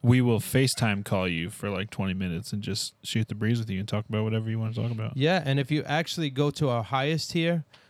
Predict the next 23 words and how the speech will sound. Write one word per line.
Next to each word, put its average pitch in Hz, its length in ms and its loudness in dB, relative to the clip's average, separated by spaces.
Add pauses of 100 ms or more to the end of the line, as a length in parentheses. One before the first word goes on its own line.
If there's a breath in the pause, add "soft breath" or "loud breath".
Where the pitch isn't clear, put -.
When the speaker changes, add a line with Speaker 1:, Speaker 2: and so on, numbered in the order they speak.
(180 soft breath)
Speaker 2:
which 156 200 0
is 127 140 0
really 170 240 0
not 131 360 0
that 135 300 0
expensive 127 580 -4
compared 123 420 -4
to - 80 -4
all 117 200 -2
the 113 160 -2
other 117 240 0
people's 139 500 -2
highest 135 400 -2
tier 139 200 0
that 135 120 -2
I've 135 160 -2
seen, 143 360 -2 (340 soft breath)
you 143 140 4
actually 147 280 -2
get 135 280 0
an 131 180 -2
exclusive 147 760 -2
personal 156 540 0